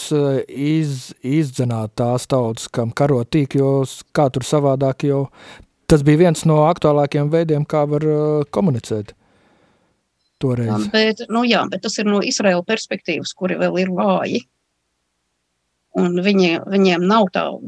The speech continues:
Speaker 2: šī brīdī vēl tā spēka stāties pretī tām tautām, kurām tiek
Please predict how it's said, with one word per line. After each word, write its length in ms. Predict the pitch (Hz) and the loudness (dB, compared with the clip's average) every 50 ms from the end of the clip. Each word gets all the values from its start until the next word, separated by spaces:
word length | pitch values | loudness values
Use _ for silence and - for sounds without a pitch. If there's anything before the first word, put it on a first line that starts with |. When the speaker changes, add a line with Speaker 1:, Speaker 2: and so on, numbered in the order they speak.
| - _ | -16 _
Speaker 2:
šī 300 | - - - 190 180 170 170 | -8 -2 0 2 2 2 2
brīdī 320 | 180 190 196 185 165 170 | 0 0 0 0 -2 -2
vēl 160 | 175 160 - | -4 -4 -4
tā 140 | - - 151 | -4 -6 -6
spēka 400 | - - - - 170 156 180 - | -6 -4 -2 -2 -2 -2 -2 -6
stāties 460 | - - - 170 180 180 139 143 - - | -6 -4 -4 -4 -4 -4 -6 -8 -8 -6
pretī 400 | - - - 247 - - - - _ _ _ _ _ _ _ _ | -4 -4 -4 -4 -4 -6 -6 -8 _ _ _ _ _ _ _ _
tām 160 | - - - | -8 -6 -4
tautām, 400 | - - 131 - 180 - - - - | -2 -2 -2 -2 -2 -4 -6 -6 -6
kurām 360 | - - - - - - - _ | -8 -8 -8 -8 -8 -10 -10 _
tiek 200 | - 170 170 180 | -6 -6 -6 -6